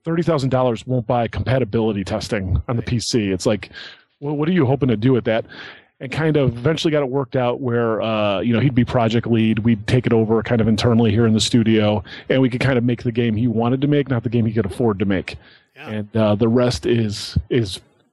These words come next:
Speaker 1: video game history and
Speaker 2: <laughs>
Speaker 1: magic. So.
Speaker 2: And do you have a projected, uh, release date yet?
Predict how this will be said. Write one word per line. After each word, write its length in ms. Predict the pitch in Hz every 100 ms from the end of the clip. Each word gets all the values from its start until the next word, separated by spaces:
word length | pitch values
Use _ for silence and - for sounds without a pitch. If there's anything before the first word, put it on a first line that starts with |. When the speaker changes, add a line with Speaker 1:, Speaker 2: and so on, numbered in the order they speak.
| -
Speaker 1:
video 280 | 139 139 117
game 320 | 127 120 113
history 480 | 127 - 113 107 113
and 180 | 107 104
Speaker 2:
<laughs> 20 |
Speaker 1:
magic. 400 | 107 101 - 76 - _
So. 280 | - 104 90 82 - _ _ _ _
Speaker 2:
And 200 | 214 220
do 60 | 190
you 80 | 208
have 120 | 196
a 260 | 202 196 190
projected, 560 | 185 185 180 185 165
uh, 220 | 151 151 151
release 340 | 147 156 -
date 220 | 190 185
yet? 240 | 202 208